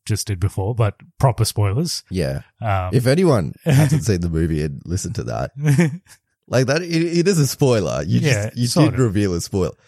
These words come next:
Speaker 1: Yeah.
Speaker 2: Maybe you just take that part out of the podcast.
Speaker 1: Yeah, that, uh, doesn't matter.
Speaker 2: Just ble-, bleep it.
Speaker 1: Yeah.
Speaker 2: Yeah.
Speaker 1: Okay. I'll think about it, or I
Speaker 2: Yeah.
Speaker 1: might just keep it in.
Speaker 2: Okay.
Speaker 1: Um, so if you're listening and you're really confused, 'cause, uh, maybe I did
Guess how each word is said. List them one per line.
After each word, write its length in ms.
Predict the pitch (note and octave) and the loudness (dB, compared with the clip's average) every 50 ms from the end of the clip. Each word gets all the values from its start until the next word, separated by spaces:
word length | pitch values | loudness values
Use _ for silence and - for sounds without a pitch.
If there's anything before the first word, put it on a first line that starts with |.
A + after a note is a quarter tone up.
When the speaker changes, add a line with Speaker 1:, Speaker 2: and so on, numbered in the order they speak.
| _ _ _ | _ _ _
Speaker 1:
Yeah. 220 | B2+ A2+ F#2 D#2+ C2+ | -6 -6 -6 -6 -6
Speaker 2:
Maybe 260 | D2 G2 A2+ B2+ D3 D#3+ | 0 2 2 2 2 0
you 100 | D3 C3+ | 0 0
just 240 | A2 A#2+ - - | 0 -2 -2 0
take 180 | - G#2 G2 - | 0 0 0 2
that 180 | A#2+ G2 D#2+ - | 0 0 0 0
part 220 | A#2 A#2+ F2+ G#2+ | 0 0 2 2
out 200 | B2 G2 G#2+ A2 | 2 2 2 2
of 60 | A2+ | 0
the 80 | A2+ B2 | 0 0
podcast. 800 | - - B2 B2 B2 - - - - C#3+ C#3+ - - - - - C#3+ | 0 0 0 -2 -2 -4 -2 -2 -2 -2 -2 -6 -10 -14 -14 -12 -10
Speaker 1:
Yeah, 480 | C3+ G2+ F#2+ G2 F#2+ F#2+ G2+ A2 A2+ G#2+ - _ _ _ _ _ _ | -8 -6 -4 -4 -2 0 0 0 0 0 -4 _ _ _ _ _ _
that, 60 | D3 | -4
uh, 200 | B2 G2 F2 E2+ D#2+ - _ _ _ _ | -4 -4 -4 -8 -12 -16 _ _ _ _
doesn't 240 | - C3+ G2+ F#2 F#2 | 0 0 0 -2 -6
matter. 200 | F2 F2 F2 F#2 | -8 -4 0 0
Speaker 2:
Just 220 | A#2 C3+ B2 G#2 E2+ | 2 2 0 -2 -4
ble-, 260 | - F#2+ G2 G2+ G2+ - - | -4 -2 -2 -2 -2 -4 -6
bleep 380 | F2 - G#2 G#2+ A2 A2+ - - | -2 2 4 4 4 4 2 -2
it. 180 | - G1+ - - _ _ _ _ _ _ _ _ _ _ | -8 -8 -12 -16 _ _ _ _ _ _ _ _ _ _
Speaker 1:
Yeah. 260 | - B2 G#2 F#2+ F#2+ G2 - _ _ _ _ | 0 0 0 0 -4 -10 -16 _ _ _ _
Speaker 2:
Yeah. 80 | B2+ A#2 | -2 -2
Speaker 1:
Okay. 240 | - F#2+ F2+ F#2 G2 F#2+ _ _ _ _ _ _ _ _ _ _ _ _ - | -2 -2 -4 -8 -12 -16 _ _ _ _ _ _ _ _ _ _ _ _ 0
I'll 100 | B2+ D3 | 0 2
think 200 | - D#3 C#3+ - | 2 0 0 0
about 280 | A#2+ G#2+ - E2 F#2+ F2+ | -2 -2 -2 -4 -6 -8
it, 120 | F2+ - - _ _ _ | -10 -14 -16 _ _ _
or 120 | - C3+ B2 | 0 0 2
I 40 | |
Speaker 2:
Yeah. 60 | A2+ A2 | 2 0
Speaker 1:
might 140 | G#2 F#2+ | -2 -2
just 160 | E2 F2 - - | -4 -6 -6 -4
keep 200 | - G#2+ F#2 - | -4 -4 -2 -4
it 80 | F#2+ F2 | -6 -8
in. 180 | F2+ F2 D#2 - _ _ _ - - | -8 -10 -12 -16 _ _ _ -4 -2
Speaker 2:
Okay. 280 | D#2+ - - - G#2 - | -2 0 0 0 0 0
Speaker 1:
Um, 280 | - G#2 G#2 G#2+ G#2 G2+ | 0 0 0 -2 -4 -2
so 160 | - - C3 | 0 0 0
if 280 | A#2 - B2+ A2+ - - | 0 0 -2 -2 0 0
you're 100 | C#3+ C#3 | 0 2
listening 400 | C3+ C#3+ C#3+ - - C#3+ C3+ A#2+ | 2 2 0 2 2 0 2 2
and 100 | A2+ A2 | 2 0
you're 100 | A2+ A2+ | 0 0
really 180 | A#2+ A#2 G#2 G#2+ | 0 0 0 -2
confused, 480 | - - - E2+ F#2 A2+ B2 C3 - | -4 -6 -8 -4 -2 -2 -2 -2 -2
'cause, 140 | - B2 A2 | -2 -2 -2
uh, 100 | G2+ G2 | -2 -2
maybe 300 | A2 A2+ A#2 A2+ A2 A2+ | -2 0 0 0 0 -2
I 80 | G#2 G2 | -2 -2
did 260 | E2+ - A#2 C3 | -2 0 0 0